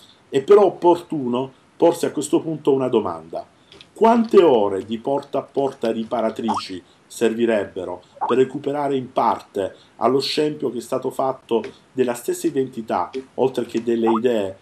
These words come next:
e delle battaglie di Marco Pannella, Emma Bonino e dei radicali? È davvero Bruno Vespa il futuro dell'informazione in Italia? Sono format come Ballarò o Anno Zero i programmi che le nuove generazioni vorranno vedere?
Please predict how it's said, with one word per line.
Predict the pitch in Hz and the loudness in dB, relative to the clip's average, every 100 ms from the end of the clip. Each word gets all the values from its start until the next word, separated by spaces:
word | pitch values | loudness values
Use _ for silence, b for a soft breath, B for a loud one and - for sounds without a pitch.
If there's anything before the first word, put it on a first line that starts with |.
| b | b
e | - | -8
delle | 113 127 123 | -2 0 0
battaglie | 123 123 131 117 107 104 90 b b | -6 -4 -2 0 -2 -4 -8 b b
di | 120 | -6
Marco | 127 131 - 113 | -4 -4 -4 -8
Pannella, | 120 123 113 104 98 98 | -6 -6 -6 -4 -4 -4
Emma | 113 117 | -4 -4
Bonino | 113 113 113 110 | -6 -6 -4 -6
e | 104 | -4
dei | 107 | -4
radicali? | 101 101 95 104 82 98 156 b b b b b | -4 -6 -6 -6 -4 -6 -10 b b b b b
È | - 226 | 2 2
davvero | 180 175 139 185 160 | 2 0 0 0 2
Bruno | 131 151 190 151 | 0 -2 -2 -2
Vespa | 143 139 - - 98 98 - _ | -2 -4 -6 -8 -6 -6 -10 _
il | 117 | -12
futuro | 120 147 - 160 139 | -12 -12 -4 0 0
dell'informazione | 127 120 110 120 117 113 - 135 123 | 0 -4 -6 -6 -6 -10 -4 -2 -2
in | 110 104 | -4 -6
Italia? | 107 123 90 92 104 - b b b | -6 -4 -4 -4 -8 -10 b b b
Sono | - - 220 214 | -8 2 4 4
format | 208 208 190 151 135 135 | 6 4 4 0 -6 -6
come | 151 143 | -6 -4
Ballarò | 131 147 151 143 151 | -4 -2 0 2 0
o | 143 131 127 | 0 -2 -2
Anno | 139 139 131 | -4 -6 -8
Zero | - 156 123 98 92 b b - | -4 -2 0 0 -4 b b -10
i | 113 | -4
programmi | 139 131 147 147 143 | 0 0 0 -4 -6
che | 131 | -4
le | 127 | -4
nuove | 131 151 | -2 -4
generazioni | 147 131 123 117 - 147 135 | -2 -4 -4 -8 -6 -2 -2
vorranno | 117 117 110 131 131 117 | 0 0 0 -2 -2 -2
vedere? | 113 120 98 95 98 | 0 0 0 -4 -8